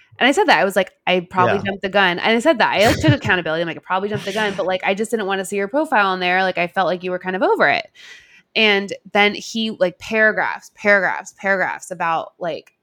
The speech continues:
Speaker 1: me being sneaky, talking to other dudes, dating other people. And it's funny 'cause I was like, "We
Speaker 2: Well,
Speaker 1: haven't
Speaker 2: then,
Speaker 1: even,
Speaker 2: and
Speaker 1: I"
Speaker 2: then here comes, here comes his baggage. <laughs> Okay.
Speaker 1: Right, so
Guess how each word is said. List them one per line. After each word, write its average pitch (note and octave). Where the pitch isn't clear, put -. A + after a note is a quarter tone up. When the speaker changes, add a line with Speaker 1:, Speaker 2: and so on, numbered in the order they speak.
Speaker 1:
me G3+
being F3
sneaky, B3+
talking F3+
to E3
other C#3+
dudes, A#3
dating F3+
other G2+
people. C4+
And G#3
it's G3
funny A3+
'cause G#3
I F#3+
was F#3+
like, F#3
"We A3
Speaker 2:
Well, A#2
Speaker 1:
haven't B2+
Speaker 2:
then, B2+
Speaker 1:
even, -
Speaker 2:
and C#3
Speaker 1:
I" -
Speaker 2:
then C3
here D#3
comes, C#3
here D#3
comes D3
his C#3+
baggage. A2+
<laughs> E3
Okay. D#3+
Speaker 1:
Right, F3
so G3